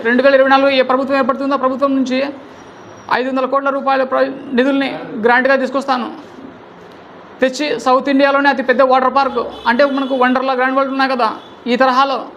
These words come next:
ఒక పెద్ద వాటర్ పార్క్ నిర్మిస్తాను. దీని నిర్మాణం రెండు మూడు సంవత్సరాలు ఖచ్చితంగా పూర్తి చేస్తాను. ఒకసారి ఇది నిర్మాణం పూర్తయిన తర్వాత నెలకు మనకు కోట్ల ఆదాయం వస్తుంది, రెవెన్యూని జనరేట్ అవుతుంది.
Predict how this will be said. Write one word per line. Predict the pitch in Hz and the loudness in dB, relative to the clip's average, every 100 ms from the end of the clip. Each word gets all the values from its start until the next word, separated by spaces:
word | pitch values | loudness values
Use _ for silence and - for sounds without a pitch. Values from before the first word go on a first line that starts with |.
| - | -8
ఒక | 226 254 | -4 0
పెద్ద | 247 269 | 2 4
వాటర్ | 262 262 | 2 2
పార్క్ | 277 269 | 0 0
నిర్మిస్తాను. | 262 262 269 254 - 240 | 0 0 -2 -2 -4 0
దీని | 254 247 | 2 4
నిర్మాణం | 254 285 277 254 | 4 4 2 2
రెండు | 262 269 | 2 2
మూడు | 262 254 | 0 0
సంవత్సరాలు | 269 262 269 247 | 0 0 0 0
ఖచ్చితంగా | 262 269 262 | 0 0 0
పూర్తి | 269 262 262 | -2 0 0
చేస్తాను. | 262 262 226 - - - - - - - - - - - 226 | 0 -2 -4 -10 -18 -20 -20 -20 -20 -20 -20 -20 -20 -6 -2
ఒకసారి | 233 254 285 | 0 2 2
ఇది | 277 262 | 2 2
నిర్మాణం | 262 277 262 | 2 2 0
పూర్తయిన | 262 277 269 262 | 0 0 0 2
తర్వాత | 262 254 262 | 2 2 2
నెలకు | 254 269 247 269 | 2 2 2 0
మనకు | 262 262 | 0 2
కోట్ల | 262 269 277 | 0 2 2
ఆదాయం | 269 262 254 | 2 2 0
వస్తుంది, | 269 247 - - - - - | -2 -4 -4 -12 -20 -18 0
రెవెన్యూని | 240 269 294 269 | 2 2 2 2
జనరేట్ | 262 269 | 0 2
అవుతుంది. | 269 269 254 | 0 0 -2